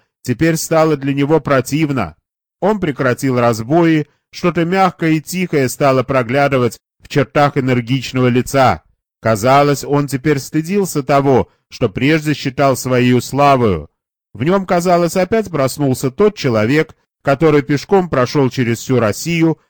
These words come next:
от устьев Дона до Ледовитого океана, чтоб только помолиться и поплакать над могилами соловецких угодников. В это лето Каспийское море было очень спокойное. Ни бурь, ни ветров,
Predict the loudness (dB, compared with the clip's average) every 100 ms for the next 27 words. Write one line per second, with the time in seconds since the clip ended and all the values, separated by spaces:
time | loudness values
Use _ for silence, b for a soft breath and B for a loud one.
0 | -6 -4 0 0 -2 -2 -6 -2 2 2
1 | 0 -2 -2 0 0 2 0 0 0 0
2 | 0 2 2 0 -4 -6 _ -12 -8 -4
3 | 2 2 2 -2 -2 0 0 0 -4 -4
4 | -2 0 0 0 2 2 2 -4 -10 _
5 | _ -6 -2 -2 -2 0 0 0 -2 -2
6 | 0 2 0 -2 -4 -4 -2 0 0 0
7 | -10 -12 -20 _ _ _ _ _ _ -4
8 | -2 0 0 2 0 0 -4 -4 -6 -8
9 | -4 -2 0 0 0 0 0 0 0 0
10 | 0 -4 -6 -4 -2 2 2 2 -2 -8
11 | -14 _ _ -6 -2 0 2 4 4 2
12 | -2 2 4 2 2 -2 -4